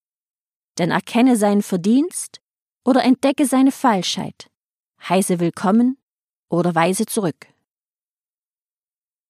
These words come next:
Danach gab der mutige Sarabu sein besonnenes Urteil ab. „Nun, Rama,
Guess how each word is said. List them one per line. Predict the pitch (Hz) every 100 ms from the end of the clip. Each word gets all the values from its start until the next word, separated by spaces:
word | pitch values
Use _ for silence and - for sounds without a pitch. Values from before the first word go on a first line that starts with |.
| _ _ _ _ _ _ _ _
Danach | 202 202 214 277 294 -
gab | 226 -
der | 214
mutige | 214 247 240 247
Sarabu | 226 233 220 185 165 156
sein | - 151 165
besonnenes | 165 165 170 165 160 -
Urteil | 170 - 170 -
ab. | 170 _ - _ _ _ _ _ _ _ _ _ _ _ _ _ _
„Nun, | 233 247 247 208
Rama, | 190 190 196 185